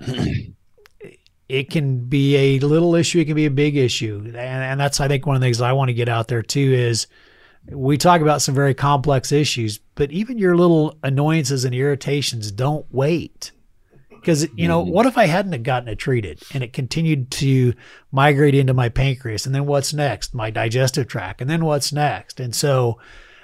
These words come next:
Speaker 1: and I think that's part of the problem is, you know, the body adapts and adapts and adapts and adapts and adapts, and we become these complex layers of issues that if you can deal with them while they're small, it's a whole lot easier to fix than if we wait till they're complex.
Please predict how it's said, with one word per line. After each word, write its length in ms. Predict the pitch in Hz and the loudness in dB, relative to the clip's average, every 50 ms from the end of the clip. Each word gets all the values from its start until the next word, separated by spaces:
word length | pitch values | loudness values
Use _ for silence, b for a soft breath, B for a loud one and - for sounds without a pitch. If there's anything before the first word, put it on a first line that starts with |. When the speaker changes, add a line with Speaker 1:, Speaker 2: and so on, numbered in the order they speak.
| B B | B B
Speaker 1:
and 280 | B 107 151 160 147 147 | B -12 -8 -6 -4 -2
I 80 | 151 | 0
think 160 | 165 185 156 - | 0 0 0 2
that's 200 | 175 156 - - | 0 0 0 0
part 220 | - - 151 135 | 0 0 2 2
of 40 | 123 | 2
the 60 | 123 | 0
problem 460 | - - 156 151 165 180 175 160 139 | -2 0 2 4 4 4 4 2 0
is, 260 | 127 127 123 123 135 | 0 0 -2 -2 -4
you 80 | 143 135 | -4 -4
know, 340 | 123 123 123 123 123 123 - b b b b b b b - - | -4 -4 -2 -2 -4 -4 -6 b b b b b b b -16 -6
the 140 | 165 147 139 | -2 0 4
body 280 | 139 151 151 147 131 | 6 6 6 6 6
adapts 560 | 127 120 110 127 131 143 151 147 - - - - | 2 2 2 2 2 4 2 2 0 -2 -6 -4
and 80 | 127 | -4
adapts 520 | 120 120 117 135 135 143 143 135 - - - | -4 -4 -2 -2 0 0 0 -2 -4 -4 -4
and 80 | 127 | -4
adapts 460 | 123 123 131 135 139 135 127 - - | -2 -2 0 0 0 0 -2 -4 -6
and 80 | 139 131 | -6 -4
adapts 460 | 123 120 127 131 127 123 120 - - | -4 -2 -2 -2 -2 -2 -4 -4 -6
and 100 | - 123 | -6 -4
adapts, 420 | 117 117 131 135 135 131 123 - 139 | -4 -2 -2 0 0 0 -2 -2 -4
and 60 | 123 | -4
we 80 | 120 120 | -4 -4
become 300 | 120 - 135 123 123 117 | -4 -4 -4 -4 -2 -2
these 220 | 117 110 107 - | -4 -4 -4 -6
complex 720 | - - - - 143 147 147 131 131 135 123 123 - - 135 | -8 -8 -4 -2 0 0 0 0 -2 -4 -4 -4 -4 -4 -2
layers 300 | 135 135 131 127 120 117 | 0 0 0 0 0 0
of 100 | 117 117 | 0 2
issues 640 | 139 170 190 - - - 120 117 113 113 - - B B B B B B B B _ - | 2 2 2 2 0 0 0 0 0 -2 -4 -6 B B B B B B B B _ -8
that 100 | - 123 | -6 -6
if 160 | 113 - - | -4 -4 -4
you 120 | 131 127 113 | -6 -4 -4
can 260 | - 131 120 113 107 | -4 -6 -4 -2 0
deal 220 | - 123 135 143 | 0 2 4 4
with 120 | 156 151 139 | 4 2 2
them 160 | 151 135 131 | 0 -2 0
while 220 | 131 135 131 131 131 | 0 0 0 0 0
they're 200 | 131 123 117 107 | 0 0 0 0
small, 580 | - - - 147 143 147 151 147 143 143 139 135 | -2 -2 -4 -2 0 0 2 2 4 2 2 0
it's 140 | 131 - | -2 -2
a 80 | 156 143 | -4 -4
whole 200 | 117 139 156 147 | -4 -2 0 0
lot 220 | 147 139 139 139 | 0 0 0 0
easier 260 | 143 139 131 127 127 120 | 0 -2 -2 -4 -4 -6
to 100 | 120 110 | -6 -6
fix 400 | - - 156 143 127 - - - | -4 -2 -2 -2 -2 -4 -8 -10
than 100 | 127 120 | -10 -10
if 160 | 117 110 - | -10 -10 -10
we 80 | 117 113 | -10 -10
wait 260 | 113 117 113 113 - | -8 -8 -10 -12 -12
till 120 | - 113 | -14 -14
they're 120 | 110 107 107 | -14 -14 -16
complex. 960 | - - - - 101 101 110 - 107 104 101 - - - - - - - - | -18 -20 -18 -18 -18 -18 -16 -16 -14 -14 -14 -14 -16 -16 -18 -18 -18 -18 -20